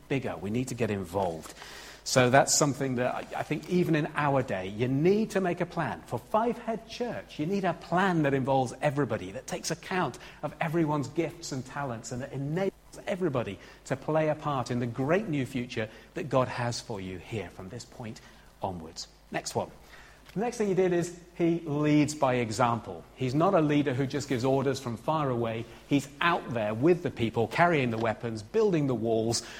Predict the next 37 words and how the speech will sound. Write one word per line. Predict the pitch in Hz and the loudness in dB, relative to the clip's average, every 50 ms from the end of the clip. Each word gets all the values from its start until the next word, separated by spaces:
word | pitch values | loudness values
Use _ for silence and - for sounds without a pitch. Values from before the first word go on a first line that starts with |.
| - - - - - 123 | -16 -18 -14 -10 0 6
doing | 160 175 170 165 165 165 156 - - - - 113 | 10 10 10 10 10 8 4 4 0 -8 -6 -4
the | 135 - - | -2 0 0
stuff | - - - - - - - - 185 143 107 - - - - - - - - - | 0 0 0 0 -4 -4 -2 0 0 2 0 0 -4 -8 -12 -14 -16 -12 -4 0
with | 131 131 120 - | 2 2 2 2
the | 131 120 | 0 -2
people. | - - 131 117 - 110 95 - - - - - - - | 0 0 0 0 0 -2 -4 -4 -6 -12 -20 -20 -8 -2
And | 131 135 | 0 2
he | 139 135 | 2 4
gets | - - 175 160 - - - | 6 4 4 4 2 0 4
others | - 160 156 127 110 104 - - - | 6 6 6 6 4 0 -2 -2 -2
to | - - 127 107 127 | 0 0 2 4 4
work | 123 120 123 139 - - - - - - - - - - | 4 4 4 2 -2 -6 -8 -10 -10 -12 -14 -16 -8 -4
the | 131 120 | -2 -2
same | - - 135 123 120 117 | 0 0 0 0 0 0
way. | 117 113 95 85 80 - - - - - - - - - - - - - - - - - - - - - - - - - - - - | 0 0 -2 -2 -6 -12 -20 -20 -20 -20 -20 -20 -20 -20 -20 -20 -18 -16 -16 -16 -18 -20 -20 -20 -20 -20 -20 -20 -20 -20 -20 -12 -2
So | - - 151 | 2 4 4
my | 143 147 147 | 6 6 4
example | 147 143 123 160 165 180 175 175 170 160 | 4 4 4 6 6 6 6 4 4 4
of | 151 139 | 4 4
this, | 156 165 131 110 - - | 4 2 2 0 -2 -2
in | 165 139 143 | -2 0 2
that | 156 160 - - | 4 2 2 2
response | 151 151 - - - - 196 214 208 - - | 0 0 0 0 0 2 2 2 2 0 -2
to | - 185 175 | 0 2 2
H | 180 175 - 175 | 2 4 4 4
I | 151 151 | 4 4
V | 143 156 151 | 4 2 2
and | 147 143 | 2 0
aids | 139 143 139 131 - | 0 -2 -2 -2 -4
in | 127 - | -4 -2
Africa | - 165 165 - - 131 - 143 120 | 0 -2 0 0 -2 -4 -2 -2 -2
that | 123 | 0
I | 135 - 135 | 0 -2 -2
was | 135 - | -4 -2
talking | - 175 175 165 - 147 135 | 2 2 2 2 2 -2 -2
about | 123 127 120 127 - - - | 0 0 0 -2 -2 -2 0
earlier, | 160 156 151 135 110 101 95 98 | 2 4 4 4 2 2 -2 -4